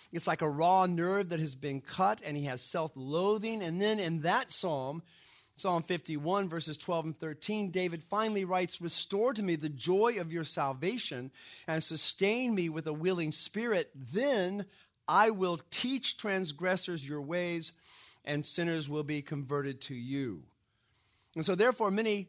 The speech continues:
theologians see that Psalm thirty-two is David's maskil, his teaching that he learned from the experience of Psalm fifty-one.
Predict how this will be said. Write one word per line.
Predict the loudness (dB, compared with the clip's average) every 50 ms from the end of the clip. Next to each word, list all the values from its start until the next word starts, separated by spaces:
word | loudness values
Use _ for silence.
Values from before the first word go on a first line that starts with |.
| _ _
theologians | 0 2 4 6 6 6 6 6 4 -2 -2 -2 -2
see | -2 -4 -4
that | -4 -6 -8 -6 -6
Psalm | -2 0 2 2 2 0
thirty-two | 0 2 2 2 2 0 -4 -6 -8 -6 -2 -2 -2 0 2 4 2 2 2 -2 -8 _ _
is | -6 -4 0 2 4 4 4 4 0 -2 -6 -10 _ _ _ _ _ -2
David's | 2 2 2 2 2 -2 -2
maskil, | -2 0 2 2 2 0 -2 -4 -2 0 0 0 0
his | -2 -2 -2 -2 -4
teaching | -6 -10 -6 -4 -2 -2 -2 -2 -2 -2 0 -2 -2
that | -4 -6
he | -8 -6 -8 -8
learned | -4 -2 0 0 0 0 -2
from | -2 -4 -2
the | -2 -2
experience | -4 -4 -6 -4 -2 -2 -2 -2 -4
of | -6 -6
Psalm | -4 -2 -2 -2 -4
fifty-one. | -6 -8 -8 -6 -6 -4 -2 -2 -2 -2 -4